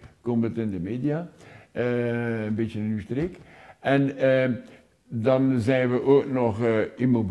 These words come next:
immobiliënmakelaar. Toen ook, eh, wij kopen ook gronden en plaatsen daar, eh, fabrieken op. Eh, dus eigenlijk, eigenlijk doe ik zeven jobs.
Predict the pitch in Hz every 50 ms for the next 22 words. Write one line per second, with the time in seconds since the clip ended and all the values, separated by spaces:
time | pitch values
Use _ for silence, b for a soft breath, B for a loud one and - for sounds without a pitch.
0 | 110 113 120 127 139 147 160 160 151 147 147 143 139 139 135 123 - 120 120 131
1 | 135 147 156 147 160 160 160 170 90 95 - - B B B B B B B -
2 | 123 - 120 120 120 117 120 123 127 120 120 - 120 117 113 110 113 113 113 107
3 | - 131 123 110 92 113 113 113 104 - - 113 113 113 120 131 135 127 117 -
4 | - 104 107 107 107 110 98 - 110 110 110 107 104 - 117 104 104 101 101 101
5 | 101 98 95 95 95 82 - 104 92 92 107 123 131 147 151 165 185 185 - B
6 | B B B B B B _ - 110 107 107 113 113 107 90 107 110 127 123 120
7 | - - - 160 196 208 208 208 208 214 202 - - b b b b b b b
8 | _ _ - 127 151 170 170 160 160 156 160 - - - - 113 113 139 131 139
9 | 139 117 - - 143 139 147 139 127 123 113 - 101 80 -